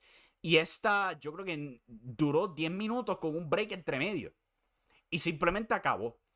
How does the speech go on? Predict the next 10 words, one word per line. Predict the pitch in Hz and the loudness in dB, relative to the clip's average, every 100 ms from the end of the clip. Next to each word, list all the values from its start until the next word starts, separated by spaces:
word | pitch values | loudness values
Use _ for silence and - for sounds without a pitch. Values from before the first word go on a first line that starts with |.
| _ _ _ | _ _ _
De | - | 2
nuevo, | 165 175 - | 4 2 -2
no, | 151 160 | -8 -6
no | 151 151 151 175 | -4 -4 0 0
fue | 233 285 277 | 0 0 0
mala | 208 147 143 156 175 151 | -2 -6 0 2 2 0
de | 139 | -4
per | 131 120 | -6 -8
se, | - 135 101 - _ _ _ _ _ _ _ | -6 -6 -6 -10 _ _ _ _ _ _ _
pero | - 170 165 156 147 143 135 131 127 - | 6 6 4 0 -2 -4 -4 -2 -4 -6